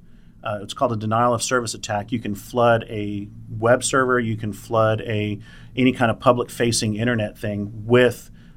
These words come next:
a series of packets and, and potentially bring down that system, uh, by flooding that. So you've got that is kind of the middle, and then you've got these kind of s-, what we call script kiddies that are just kind of,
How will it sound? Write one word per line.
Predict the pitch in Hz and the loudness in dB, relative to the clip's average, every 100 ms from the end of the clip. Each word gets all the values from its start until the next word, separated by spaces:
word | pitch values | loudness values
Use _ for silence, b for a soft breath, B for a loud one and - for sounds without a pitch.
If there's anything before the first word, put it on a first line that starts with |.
| B | B
a | 107 | -6
series | 104 - 143 135 123 | -2 0 4 4 4
of | 110 - | 0 -2
packets | 127 123 104 98 - | 0 0 -2 -6 -6
and, | 113 110 113 | -4 -4 -4
and | 110 101 | -8 -8
potentially | 110 127 120 107 | -6 -4 -2 -4
bring | 101 107 110 | -4 -2 -2
down | 104 104 107 101 | 0 2 2 0
that | 104 - | -2 0
system, | - 107 - 98 92 - B B B B | 0 2 -2 -2 -8 -12 B B B B
uh, | 104 | -4
by | 98 101 | 0 0
flooding | - - 110 101 | 0 0 0 0
that. | 98 92 - | -8 -10 -4
So | 131 | 0
you've | 127 120 | 2 2
got | 147 139 101 B B B | 4 4 2 B B B
that | 110 - 156 | 2 6 6
is | 143 120 | 2 -2
kind | - 143 | 2 2
of | 127 | 2
the | |
middle, | 120 135 139 | 2 4 4
and | 127 139 | 4 2
then | 175 | 2
you've | 151 | 2
got | 151 - | 2 0
these | 123 - | -4 -4
kind | 143 | -4
of | 120 | -4
s-, | - - | -6 -10
what | 120 120 | -10 -8
we | |
call | 120 113 | -4 -4
script | - 135 - | -2 -4 -2
kiddies | 117 101 101 104 - B B B 113 | -4 -2 -4 -6 -10 B B B -4
that | 117 117 | 2 2
are | 113 | 2
just | 107 120 113 | 2 2 2
kind | - 117 | 0 0
of, | 110 104 | -2 -6